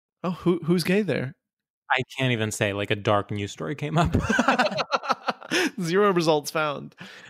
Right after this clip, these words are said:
Speaker 2: Um, okay, well, next question.
Speaker 1: Next question.
Speaker 2: This is from Alex. Who do you think is the Father, Son, Holy Ghost, and Pope of the Sex and the City girls?
Speaker 1: Whew.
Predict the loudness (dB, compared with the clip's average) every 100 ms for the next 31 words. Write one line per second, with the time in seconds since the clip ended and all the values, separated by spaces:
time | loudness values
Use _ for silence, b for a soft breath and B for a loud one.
0 | B 2 2 2 -2 0 0 2 2 2
1 | 2 2 4 2 0 -2 -4 -12 -16 -6
2 | -2 -2 -2 -10 -4 -2 -2 -6 -10 -6
3 | -6 -4 -4 -4 -4 -10 -12 -14 -20 _
4 | -2 0 -2 -2 -4 -4 0 2 2 -2
5 | -10 -14 _ -6 0 2 2 0 0 0
6 | 2 2 0 0 2 2 2 -2 -2 0
7 | 2 0 0 2 2 2 0 0 -4 0
8 | 2 4 2 -2 -14 B -4 -4 0 0
9 | 0 -4 -4 -2 -4 -4 -12 -14 -20 _
10 | _ _ _ _ _ -2 2 2